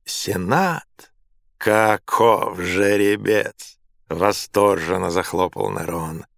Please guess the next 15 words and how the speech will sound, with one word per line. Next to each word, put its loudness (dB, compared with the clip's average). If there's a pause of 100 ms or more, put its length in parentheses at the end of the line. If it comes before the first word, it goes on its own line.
(140)
Амур 0 (320)
подхватил -4
аплодисменты, -4 (220)
и -4
вслед 0
откуда-то -2
из-под -4
земли -2
раздались -2
приветственные -6
крики. -10 (460)
«Это 0 (760)
тоже 4
моя 2
метаморфоза. 0